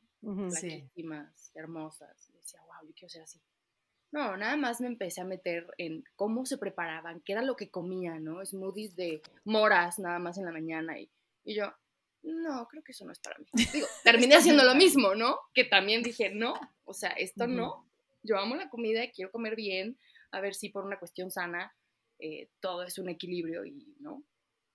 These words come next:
Speaker 3: Pero matarse
Speaker 2: Sí.
Speaker 3: de hambre, no".
Speaker 1: Sí, no.
Speaker 2: Ah.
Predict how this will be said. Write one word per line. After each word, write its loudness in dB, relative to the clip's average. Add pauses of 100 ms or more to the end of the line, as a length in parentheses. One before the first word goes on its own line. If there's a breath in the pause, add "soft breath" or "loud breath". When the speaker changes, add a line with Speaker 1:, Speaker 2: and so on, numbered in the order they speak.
(200)
Speaker 3:
Pero -12
matarse -8
Speaker 2:
Sí. -6
Speaker 3:
de -4
hambre, -10
no". -12 (1120)
Speaker 1:
Sí, -12
no. -12 (100)
Speaker 2:
Ah. -16